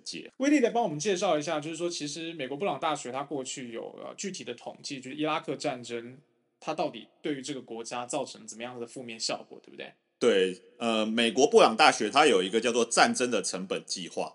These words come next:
Speaker 1: 那它就会统计就是九一一战争以来的这各种，比如说人力啊、财力啊，或者说对环境的这些成本。
Speaker 2: 嗯。
Speaker 1: 那自从二零零三年美国入侵伊拉克以来啊，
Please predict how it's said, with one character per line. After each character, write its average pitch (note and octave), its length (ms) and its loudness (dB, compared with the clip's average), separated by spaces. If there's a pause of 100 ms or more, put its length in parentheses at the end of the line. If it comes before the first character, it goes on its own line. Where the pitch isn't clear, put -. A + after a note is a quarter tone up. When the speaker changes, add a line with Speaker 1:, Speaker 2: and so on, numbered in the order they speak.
(160)
Speaker 1:
那 B2 120 -2
它 B2+ 140 6
就 B2+ 100 4
会 B2+ 120 6
统 E2 260 -8
计 A2+ 160 -6
就 G2+ 100 -4
是 F#2 420 -6
九 F2+ 220 -2
一 B2+ 300 2
一 C3+ 40 0
战 A2 340 2
争 G2+ 400 -2
以 E2+ 160 -12
来 E2 180 -6
的 F#2 100 -2
这 A2 160 0
各 A2 300 0
种， E2+ 220 -8
比 E2+ 60 -10
如 E2 60 -10
说 G2 140 -4
人 F#2 260 -4
力 G2 200 -6
啊、 E2 180 -4
财 E2 300 -6
力 F2+ 180 -6
啊， D#2 200 -6
或 F#2+ 140 -2
者 F#2 60 -4
说 F2 160 -6
对 - 140 -4
环 - 280 -8
境 G2 160 -8
的 E2 60 -12
这 E2+ 100 -10
些 E2+ 140 -4
成 D#2 260 -10
本。 D#2 140 -10 (220)
Speaker 2:
嗯。 C#3 140 -14
Speaker 1:
那 E3+ 220 2 (220)
自 A3 220 2
从 B2 220 4
二 F3+ 160 10
零 C3 180 2
零 A#2+ 120 -2
三 C#3 200 2
年 G#2+ 140 -2
美 F#2 160 -2
国 F#2 180 0
入 C3+ 200 2
侵 A#2 220 0
伊 A#2+ 120 -2
拉 A#2 180 4
克 A2+ 200 0
以 E2+ 120 -6
来 D2+ 240 -10
啊， D#2+ 180 -10